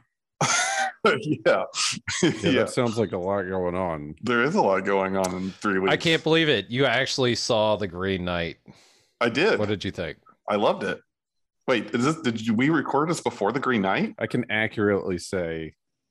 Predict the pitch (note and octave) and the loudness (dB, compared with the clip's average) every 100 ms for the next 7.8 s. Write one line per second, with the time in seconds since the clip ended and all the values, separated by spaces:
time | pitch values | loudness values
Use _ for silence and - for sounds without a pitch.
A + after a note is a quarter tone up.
0 | _ _ - F2+ F2+ F2 F2+ - D#2+ - | _ _ -12 -8 -4 -2 -4 -4 -10 -8
1 | F2+ E2 - E2 D#2+ - E2 D#2 - E2 | -8 -8 -6 -8 -8 -8 -8 -8 -10 -10
2 | _ _ _ _ _ _ B2+ C#3 D#3 A2+ | _ _ _ _ _ _ 0 4 4 2
3 | - - A#2 A#2+ G2 F#2+ F#2 G2 F#2+ - | 0 0 2 2 2 -4 -6 -10 -12 -6
4 | G2+ F#2 G2 G2+ G2 - B2+ B2 A#2 B2 | -4 -4 -2 0 0 2 2 4 4 4
5 | B2 B2 A#2+ D#3 A2 - A2 B2+ G#2 - | 2 2 2 -2 -2 0 2 2 0 -2
6 | F#2+ G2+ G#2 F#2 - F#2 F2+ - B2+ A#2 | -2 -2 -6 -6 -8 -8 -8 -2 -2 0
7 | A#2 G#2 F#2+ F2 - F#2 F2+ | -2 0 2 0 -4 -6 -6